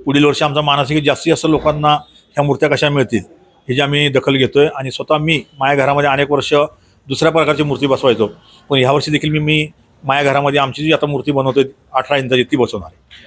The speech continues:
प्रथमतः आणि याचा इंद्रजित जोशींचं हार्दिक शुभेच्छा आणि अभिनंदन की त्यांनी आम्हाला खूप चांगल्या प्रकारची मूर्ती बनवून दिली.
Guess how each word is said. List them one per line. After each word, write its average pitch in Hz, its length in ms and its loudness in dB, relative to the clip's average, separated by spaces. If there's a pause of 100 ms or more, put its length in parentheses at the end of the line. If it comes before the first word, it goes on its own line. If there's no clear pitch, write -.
(280)
प्रथमतः 147 380 0
आणि 147 180 2
याचा 143 680 -2
इंद्रजित 143 500 -4
जोशींचं 135 540 -2
हार्दिक 123 280 0 (360)
शुभेच्छा 143 360 0
आणि 147 100 -2 (380)
अभिनंदन 151 460 2
की 135 80 -2
त्यांनी 135 200 -2
आम्हाला 135 260 0
खूप 165 140 -8
चांगल्या 135 200 0
प्रकारची 131 280 0
मूर्ती 113 220 -4
बनवून 98 220 -4
दिली. 92 180 -20